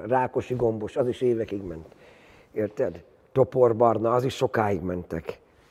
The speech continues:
Érted? És akkor oda keveredtünk, és akkor az közelebb van, meg minden, és akkor így keveredtünk képbe a Rákosinál, és akkor ott aztán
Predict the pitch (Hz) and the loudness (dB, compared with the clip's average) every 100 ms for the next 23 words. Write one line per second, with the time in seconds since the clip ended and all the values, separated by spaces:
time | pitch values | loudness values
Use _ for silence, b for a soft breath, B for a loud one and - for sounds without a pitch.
0 | b b b b b _ _ _ - 143 | b b b b b _ _ _ 0 2
1 | 185 - 147 - - - 196 190 147 - | 2 -2 -2 0 2 2 2 2 0 -4
2 | 131 127 127 123 113 - 185 202 160 151 | -6 -6 -4 -2 -2 -2 0 0 0 0
3 | 123 107 123 180 185 139 131 120 127 123 | 0 0 -2 -2 -4 -4 -8 -6 -4 -4
4 | 120 117 113 107 - 107 - 110 92 90 | -4 -4 -4 -6 -8 -10 -6 -6 -4 -4
5 | 85 87 139 180 - - 214 175 165 117 | -4 -2 -2 -2 -4 -2 0 2 0 -2
6 | B B B - 110 123 - 120 117 - | B B B -12 -8 -8 -4 -2 -2 -4
7 | 110 - 107 107 110 | -6 -6 -6 -4 -4